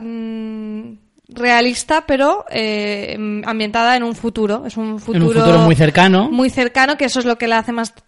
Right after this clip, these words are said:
Speaker 1: terrorífica, ¿no? Tiene ese punto un poco Black Mirror, pero
Speaker 2: Sí.
Speaker 1: es, es un poco, a mí, la mejor definición que he escuchado a varias personas era que era un poco como, eh, This Is Us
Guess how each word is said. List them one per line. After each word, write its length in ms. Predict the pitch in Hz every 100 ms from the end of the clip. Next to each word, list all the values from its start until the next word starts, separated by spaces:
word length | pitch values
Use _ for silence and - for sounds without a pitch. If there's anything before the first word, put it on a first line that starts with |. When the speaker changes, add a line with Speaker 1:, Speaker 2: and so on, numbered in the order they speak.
| -
Speaker 1:
terrorífica, 580 | 233 220 226 220 226 220
¿no? 100 | 311
Tiene 160 | 311
ese 140 | 294 277
punto 220 | 294 294
un 80 | 262
poco 180 | 277
Black 240 | 254 269 269
Mirror, 480 | 285 339 302 349 - _ _ _ - - - _ _
pero 300 | 285 277 311 370
Speaker 2:
Sí. 260 | - - 208
Speaker 1:
es, 140 | 330
es 220 | 370 339 403
un 100 | 403
poco, 240 | 392 415
a 80 | 392
mí, 160 | 339
la 140 | 330 269
mejor 260 | 254 269
definición 580 | 294 320 320 202 262 302 415
que 460 | - 254 240 240 233
he 80 | 240
escuchado 640 | 240 277 - 233 226 220
a 160 | 220 214
varias 260 | 220 240 240
personas 640 | 240 214 226 233 320 392 - - - -
era 280 | 247 240 226
que 100 | 240
era 100 | 269
un 100 | 254
poco 560 | 240 214 208 202 196
como, 960 | - 233 220 220 214 208 208 202 202 202 -
eh, 240 | 214 208
This 220 | 214 302 339
Is 140 | -
Us 420 | 339 427 508 -